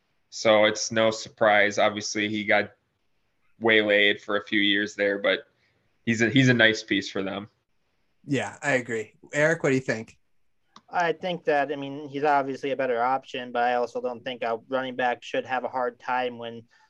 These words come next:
Speaker 3: the defense is gonna be entirely focused on the passing game. Uh, he, they shouldn't, he, they should very rarely feel, uh, face a stacked box. So, um, I mean, if they found one who actually can run the ball when they're only running on, you know, you know,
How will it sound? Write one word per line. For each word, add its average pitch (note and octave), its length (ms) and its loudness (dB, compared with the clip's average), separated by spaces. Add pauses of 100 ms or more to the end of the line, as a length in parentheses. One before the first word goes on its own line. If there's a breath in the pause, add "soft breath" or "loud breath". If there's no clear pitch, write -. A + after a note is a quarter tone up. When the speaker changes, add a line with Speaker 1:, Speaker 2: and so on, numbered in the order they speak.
(120)
Speaker 3:
the C3 80 -12
defense C3 500 -8
is A#2 60 -18
gonna B2+ 160 -8
be A#2+ 120 -8
entirely A#2+ 480 -4
focused B2+ 420 -4
on A#2+ 100 -2
the A2+ 80 -10
passing B2+ 520 -6
game. A2+ 420 -8 (520)
Uh, A2+ 360 -4
he, B2+ 180 -14
they C3 180 -4
shouldn't, C3+ 260 -12
he, C#3+ 100 -10
they C3+ 200 -4
should B2+ 240 -10
very C3+ 200 2
rarely B2+ 480 -2
feel, B2+ 300 -4
uh, C#3 140 -8
face C3 340 -8
a B2 40 -12
stacked A#2+ 440 -6
box. A#2+ 460 -4
So, G#2+ 420 -8 (340 soft breath)
um, A#2+ 460 -4 (100)
I C3+ 120 -8
mean, B2+ 280 -12
if C3+ 120 -8
they C3 120 -2
found C3 320 -4
one C3 160 -4
who C3 100 -4
actually C3 320 -6
can A#2+ 280 -14
run B2 220 -4
the A#2+ 60 -12
ball A#2+ 340 0
when A#2+ 120 -8
they're A#2+ 100 -8
only A#2+ 220 -8
running A#2+ 380 -8
on, A2+ 240 -10
you A2 100 -12
know, G#2 240 -12 (880 soft breath)
you B2+ 80 -12
know, - 240 -16